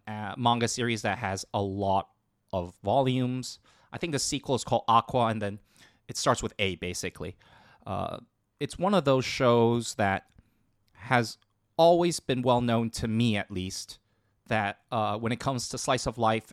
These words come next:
and a chill pace, this is the show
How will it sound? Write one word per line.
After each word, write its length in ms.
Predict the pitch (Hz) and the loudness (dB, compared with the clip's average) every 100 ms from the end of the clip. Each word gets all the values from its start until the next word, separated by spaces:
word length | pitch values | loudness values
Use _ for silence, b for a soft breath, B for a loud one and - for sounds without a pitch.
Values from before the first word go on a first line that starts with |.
| - | -6
and 380 | 110 101 101 - _ _ _ _ - | -4 -4 -6 -12 _ _ _ _ -10
a 60 | |
chill 440 | 101 - - 117 107 | -8 -6 -4 -4 0
pace, 600 | - 101 104 - - - _ _ _ _ | 0 0 -6 -10 -14 -16 _ _ _ _
this 280 | 120 113 - | -4 -4 -2
is 340 | 113 104 107 | -4 -4 -4
the 160 | 104 117 | 0 0
show 540 | - 123 107 104 117 | 0 2 2 0 -6